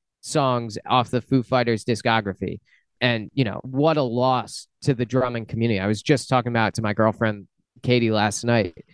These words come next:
And she s-, similarly was like, "Oh, really? That, that must have been a loss."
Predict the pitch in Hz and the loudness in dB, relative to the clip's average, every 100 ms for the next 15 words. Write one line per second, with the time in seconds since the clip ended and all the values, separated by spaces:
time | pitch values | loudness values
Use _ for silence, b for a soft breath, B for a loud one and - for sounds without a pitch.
0 | b b b 131 123 113 - - 135 131 | b b b 2 2 0 -4 -2 0 0
1 | - - 117 - - 143 131 120 113 110 | -4 -14 -12 -10 -4 -2 2 0 2 0
2 | 104 107 107 101 123 180 180 120 160 151 | 0 0 -2 -2 0 0 0 0 0 0
3 | 104 104 95 85 117 117 120 - 117 120 | 0 -2 -4 -2 -2 0 -4 -2 -4 -2
4 | 104 113 135 | 0 0 0